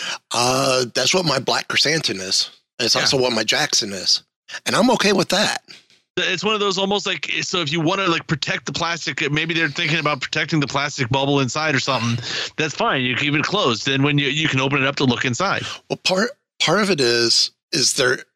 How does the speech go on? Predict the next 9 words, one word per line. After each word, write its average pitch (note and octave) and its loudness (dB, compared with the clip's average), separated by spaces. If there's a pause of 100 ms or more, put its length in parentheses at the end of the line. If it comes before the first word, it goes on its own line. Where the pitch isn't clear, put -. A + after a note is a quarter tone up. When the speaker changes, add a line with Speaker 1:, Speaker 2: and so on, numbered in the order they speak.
Speaker 1:
Hasbro's C3+ 2
been B2 0
making A#2 0
this A2 2
move A2+ 2
towards G#2+ 2
the G2 0 (200)
plastic-free G#2+ -2
packaging. - -4